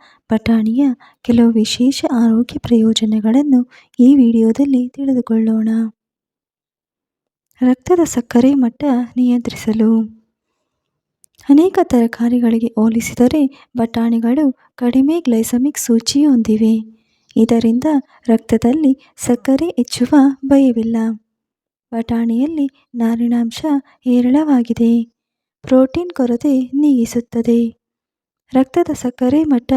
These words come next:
ನಿಯಂತ್ರಿಸಲು ಇದು ಸುಲಭವಾಗಿ ಸಿಗುವ ಧಾನ್ಯಗಳಲ್ಲಿ ಒಂದಾಗಿದೆ. ತ್ವಚೆ ಆರೋಗ್ಯಕ್ಕೆ ಒಳ್ಳೆಯದು.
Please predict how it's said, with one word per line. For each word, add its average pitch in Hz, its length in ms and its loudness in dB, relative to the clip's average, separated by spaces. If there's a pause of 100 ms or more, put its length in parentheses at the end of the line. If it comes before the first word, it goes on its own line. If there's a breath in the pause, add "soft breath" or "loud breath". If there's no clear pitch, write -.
ನಿಯಂತ್ರಿಸಲು 247 880 -2 (200 soft breath)
ಇದು 269 400 0 (160)
ಸುಲಭವಾಗಿ 240 680 0
ಸಿಗುವ 240 380 -2 (160)
ಧಾನ್ಯಗಳಲ್ಲಿ 233 760 -2
ಒಂದಾಗಿದೆ. 233 840 -2 (1500)
ತ್ವಚೆ 269 320 -2
ಆರೋಗ್ಯಕ್ಕೆ 240 880 -4
ಒಳ್ಳೆಯದು. 233 920 2